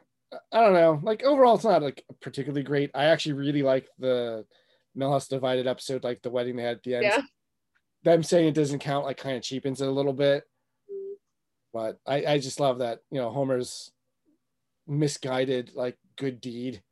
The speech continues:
Speaker 1: Like, he actually did get them divorced. They have to do this wedding thing.
Speaker 2: Right.
Speaker 1: But, you know, but he's trying to make up, like, they had such a crummy first one where they just went to, like, a chapel 'cause he got her pregnant and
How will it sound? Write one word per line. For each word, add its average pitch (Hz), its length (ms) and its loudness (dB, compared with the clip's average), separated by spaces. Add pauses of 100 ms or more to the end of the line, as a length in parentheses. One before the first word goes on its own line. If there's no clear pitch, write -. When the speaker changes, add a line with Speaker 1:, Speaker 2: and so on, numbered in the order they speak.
(400)
Speaker 1:
Like, 139 80 -4
he 165 160 4
actually 147 300 0
did 147 200 -2
get 143 140 -4
them 139 140 -4
divorced. 131 380 -4
They 135 100 -6
have 120 320 -12
to 131 80 -12
do 135 160 -4
this 127 160 -4
wedding 131 300 -4
thing. 135 360 -6 (420)
Speaker 2:
Right. 196 400 -6
Speaker 1:
But, 220 120 6
you 196 40 6
know, 180 120 6
but 226 140 6
he's 202 120 2
trying 247 160 4
to 233 60 8
make 214 180 2
up, 196 160 4
like, 151 160 4
they 175 80 2
had 156 180 2
such 160 160 -2
a 143 60 -6
crummy 147 340 0
first 131 360 -4
one 131 220 -4
where 127 120 -4
they 127 100 -4
just 120 220 -10
went 131 200 -10
to, 139 100 -10
like, 127 160 -6
a - 20 -10
chapel 123 400 -8
'cause 120 160 -12
he 123 80 -10
got 120 180 -4
her 120 60 -8
pregnant 127 500 -8
and 127 200 -12